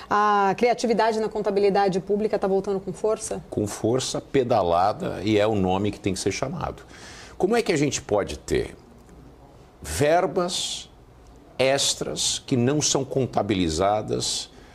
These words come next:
Speaker 2: no arcabouço fiscal? Se tem um arcabouço fiscal, ele tem que servir pra alguma coisa. Desde que ele foi criado, eu tenho dito nesse canal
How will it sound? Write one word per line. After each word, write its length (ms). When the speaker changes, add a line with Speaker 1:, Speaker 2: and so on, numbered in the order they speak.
Speaker 2:
no 340
arcabouço 580
fiscal? 400
Se 220
tem 180
um 80
arcabouço 540
fiscal, 340
ele 80
tem 140
que 80
servir 280
pra 120
alguma 260
coisa. 460
Desde 340
que 100
ele 80
foi 160
criado, 480
eu 120
tenho 200
dito 360
nesse 220
canal 480